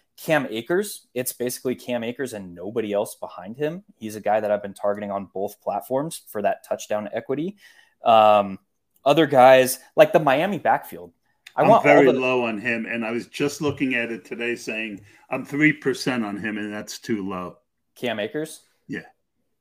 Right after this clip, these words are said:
Speaker 1: Oh, dude. I, uh, yeah. I think I'm thirty-five percent through my first two hundred and fifty drafts. <laughs> I
Speaker 2: Uh,
Speaker 1: went, I went large.
Speaker 2: I, I don't, you know,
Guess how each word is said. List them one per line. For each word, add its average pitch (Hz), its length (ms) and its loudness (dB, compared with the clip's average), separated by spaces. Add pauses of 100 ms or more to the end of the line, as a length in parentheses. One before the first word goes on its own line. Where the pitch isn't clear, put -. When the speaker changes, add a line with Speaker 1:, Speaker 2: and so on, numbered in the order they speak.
(120)
Speaker 1:
Oh, 101 160 0
dude. 95 280 -12 (100)
I, 107 260 0
uh, 95 300 -2 (380)
yeah. 95 500 -8 (220)
I - 80 -4
think 135 240 -4
I'm 110 300 0 (140)
thirty-five 113 540 -2
percent 110 440 -12
through 117 100 -14
my 107 120 -8
first 104 380 -12 (180)
two - 140 -12
hundred 110 200 -10
and 104 100 -16
fifty 104 340 -14
drafts. 104 600 -8
<laughs> - 220 2
I - 180 6
Speaker 2:
Uh, 277 40 4
Speaker 1:
went, 240 240 2 (560)
I - 60 2
went 143 180 4
large. 110 420 4 (1400)
Speaker 2:
I, 190 560 4
I 147 220 2 (160)
don't, 147 300 -2 (160)
you 143 100 0
know, 127 280 -2